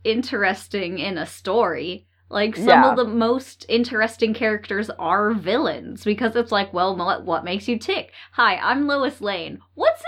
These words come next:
Speaker 1: it like inside the mind of Deathstroke the Terminator?" Well, I do want to get paid, so.
Speaker 2: Yeah. Um, no, it is. He's, he's a very,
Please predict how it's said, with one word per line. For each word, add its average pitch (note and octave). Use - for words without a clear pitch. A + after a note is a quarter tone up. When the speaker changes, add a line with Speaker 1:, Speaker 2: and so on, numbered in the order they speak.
Speaker 1:
it -
like G#3+
inside G3+
the F#3+
mind E3+
of F3
Deathstroke G3
the F#3+
Terminator?" F#3+
Well, C4+
I B3
do C#4+
want C#4
to B3+
get A#3
paid, D#3
so. F#3
Speaker 2:
Yeah. G3+
Um, F#3
no, C4+
it C4
is. A3+
He's, A#3+
he's C#4
a C4+
very, D4